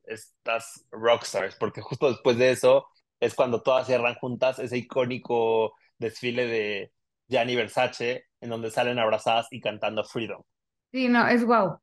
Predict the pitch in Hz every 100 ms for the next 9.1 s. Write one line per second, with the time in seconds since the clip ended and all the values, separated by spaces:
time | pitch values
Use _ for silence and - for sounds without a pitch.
0 | _ _ 294 285 359 349 302 233 220 233
1 | 262 269 277 320 294 240 220 226 233 247
2 | 269 285 302 330 311 277 285 294 220 214
3 | 220 226 226 214 214 220 220 - 240 240
4 | 247 233 240 233 - - _ _ _ -
5 | 226 247 240 240 233 233 226 208 208 220
6 | 214 220 214 214 220 208 190 202 220 220
7 | - 240 214 254 254 233 220 208 196 208
8 | 214 214 220 220 220 220 214 208 208 208
9 | 214